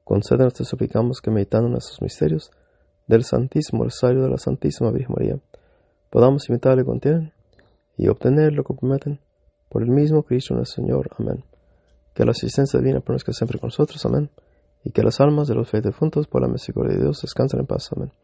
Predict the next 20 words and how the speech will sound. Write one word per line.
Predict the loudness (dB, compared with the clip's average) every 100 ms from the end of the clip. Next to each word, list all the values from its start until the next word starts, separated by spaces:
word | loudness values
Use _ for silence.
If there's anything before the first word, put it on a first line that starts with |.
| -20 _ _ _ _ _
Y | 2
que | 4
la | 4
bendición | 2 -4 2 2
de | 4
Dios | 0 0
Todopoderoso, | -4 0 0 -2 -4
Padre, | -2 0 -2 -8 _ _ _ -20 _ _ -4
Hijo, | -2 -2
Espíritu | -4 -6 -2
Santo, | 0 0 -2 -8 _ _ _ _ _ _ _ _ _ _ _ _ -20 -4
descienda | -2 4 4 2
sobre | 0 0
nosotros | 0 0 -2 -4 -16 _ _ -20 -20 _ _ _ _
y | 0
permanezca | 2 0 0 -4
siempre | -2 -2 -2
con | -4
nosotros. | -4 -8 -8
Amén. | -8 -8